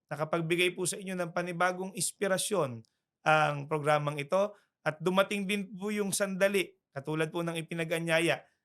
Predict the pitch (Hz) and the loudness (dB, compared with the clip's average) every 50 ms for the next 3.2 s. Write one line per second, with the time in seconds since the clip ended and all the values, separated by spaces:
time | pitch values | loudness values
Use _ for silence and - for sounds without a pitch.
0 | _ _ - 139 143 139 131 156 147 143 156 147 156 156 151 156 156 156 160 156 | _ _ -4 -2 -2 0 0 0 -2 -2 -2 -4 -4 -2 0 2 4 4 4 2
1 | 151 151 139 - - 147 135 123 - - _ _ _ _ _ - 165 160 156 180 | 2 -2 -4 -6 -4 -4 -4 -4 -6 -10 _ _ _ _ _ 0 0 2 4 4
2 | 165 156 - 160 156 156 151 147 - 151 143 143 143 139 - 131 127 120 - 117 | 4 4 4 4 2 2 2 0 0 0 0 0 -2 -6 -6 -8 -8 -4 -4 -4
3 | 110 107 101 98 | -4 -4 -6 -12